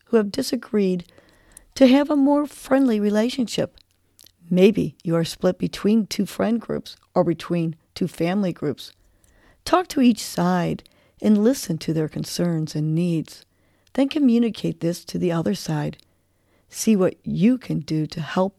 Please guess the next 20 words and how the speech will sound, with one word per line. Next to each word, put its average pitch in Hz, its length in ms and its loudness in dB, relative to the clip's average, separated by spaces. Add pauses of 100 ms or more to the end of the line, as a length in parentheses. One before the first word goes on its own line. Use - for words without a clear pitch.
build 175 420 2
an - 220 -6
amicable 220 720 -2 (160)
connection 170 600 -2 (320)
between 175 640 -2 (120)
the 165 100 -6
two 196 200 -4
groups. 196 480 -4 (880)
So - 160 2
think 339 280 -2
of 359 100 -2
some - 180 -6
people 269 320 0
in 254 120 2
your 254 140 0
life 180 340 0 (220)
who 214 180 2
need 233 200 4
a 254 80 2
bridge 180 540 -2